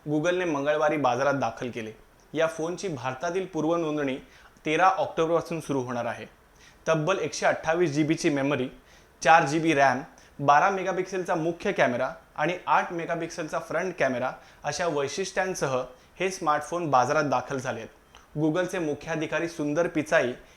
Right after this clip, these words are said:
यांनी सॅन फ्रान्सिस्को येथील एका कार्यक्रमात या दोन्ही फोनचे अनावरण केले. सर्व जग Google-मय करण्याचा कंपनीचा अट्टहास असल्यामुळे येईल त्या उत्पादनाची सर्वोच्च पातळी गाठण्यासाठी कंपनी नेहमीच प्रयत्नशील असते. आकर्षक फीचर्स घेऊन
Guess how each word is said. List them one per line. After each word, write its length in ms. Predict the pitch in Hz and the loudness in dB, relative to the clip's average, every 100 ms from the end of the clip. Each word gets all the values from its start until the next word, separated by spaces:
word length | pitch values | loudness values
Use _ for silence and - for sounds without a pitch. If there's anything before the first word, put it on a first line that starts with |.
| - | -6
यांनी 240 | 160 180 185 | -4 -2 -2
सॅन 280 | 170 175 | -2 -2
फ्रान्सिस्को 560 | 190 190 180 190 - 190 | -2 -6 -4 -6 -2 -2
येथील 200 | 180 170 | 0 -2
एका 160 | 165 170 | 0 0
कार्यक्रमात 600 | 156 135 147 151 127 147 - - - | 2 2 2 0 0 -2 -8 -18 -4
या 80 | 160 | -2
दोन्ही 360 | 147 143 165 180 | 2 0 0 -2
फोनचे 380 | 156 151 147 | -2 -4 -2
अनावरण 440 | 151 131 135 135 135 | 0 2 2 0 -2
केले. 220 | 120 110 - - | -6 -10 -14 -6
सर्व 360 | - 151 165 180 | 2 4 4 2
जग 320 | 151 170 143 | 2 2 0
Google-मय 420 | 143 160 175 175 | 2 2 2 0
करण्याचा 440 | 165 143 147 147 | 0 2 2 0
कंपनीचा 580 | 151 139 131 160 160 160 | -2 -2 -2 -2 0 2
अट्टहास 440 | 127 123 160 170 156 | 2 0 -4 -6 -6
असल्यामुळे 520 | - 143 151 135 131 - - - | -2 0 2 2 -2 -8 -20 -8
येईल 380 | 147 151 190 196 | 0 2 2 0
त्या 120 | 214 | -2
उत्पादनाची 580 | 202 - 175 170 170 190 | -2 -2 -2 0 -2 -4
सर्वोच्च 520 | 185 147 151 190 208 | -4 0 2 2 2
पातळी 420 | 208 160 143 165 170 | 0 2 2 0 2
गाठण्यासाठी 680 | 143 131 156 156 139 135 156 - - - - | 2 0 -6 -4 -4 -4 -10 -16 -20 -8 0
कंपनी 400 | 160 156 190 190 | 0 0 0 2
नेहमीच 520 | 165 143 151 175 165 | 2 2 2 0 -2
प्रयत्नशील 680 | 113 143 131 135 135 135 127 | -4 -2 -2 -2 -6 -4 -6
असते. 320 | 117 - 107 - _ - - 139 | -6 -12 -14 -16 _ -20 -6 -2
आकर्षक 460 | 139 175 165 185 - | 0 0 -2 -6 -4
फीचर्स 400 | 147 175 170 135 | -4 -2 -4 -2
घेऊन 260 | 151 139 | -2 -2